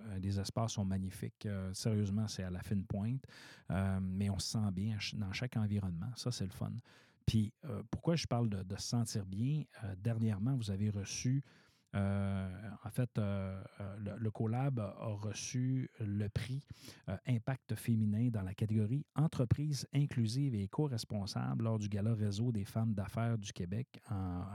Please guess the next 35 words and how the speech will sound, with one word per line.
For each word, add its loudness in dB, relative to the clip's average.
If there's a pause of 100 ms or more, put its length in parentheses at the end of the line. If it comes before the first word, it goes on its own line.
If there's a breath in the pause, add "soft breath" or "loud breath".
(320)
en -6
fait, 0
deux 0
mille 2
vingt-trois -4
au -2
Palais 0
des -2
Congrès -2
de 4
Montréal. 0
Premièrement, 4
ben, -2 (440 loud breath)
félicitations -2 (120)
pour 6
ce 0
prix, 0
Josée. 0 (400 loud breath)
Puis, 0
je -4
présume 4
que -2
si -4
vous 2
avez 4
gagné 4
un 6
prix -4
comme -2
ça, -2
c'est -6
parce -4
que, -8
tu -10 (460 loud breath)
sais, 2